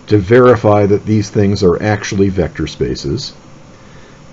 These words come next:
But the whole thing I want to focus on is the linear transformation. So remember, we're also talking about functions. My vectors are now functions. So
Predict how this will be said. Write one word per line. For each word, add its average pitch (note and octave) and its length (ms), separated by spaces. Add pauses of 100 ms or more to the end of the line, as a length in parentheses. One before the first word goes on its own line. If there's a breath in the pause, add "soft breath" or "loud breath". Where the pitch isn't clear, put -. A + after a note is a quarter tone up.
(220)
But E3 160
the F3 80
whole B3 220
thing A3 180
I F#3 40
want D#3 200
to D3+ 60
focus G3 380
on A#2+ 240
is A#2 160
the B2+ 60
linear C3 360
transformation. B2+ 960 (1160 loud breath)
So - 180
remember, C#3+ 420
we're G#2+ 200
also A2+ 160
talking C#3+ 340
about D#3+ 140
functions. G2+ 520
My G2 200
vectors G#2+ 920
are G2+ 80
now G2 220
functions. G2 840 (920 loud breath)
So D#3 480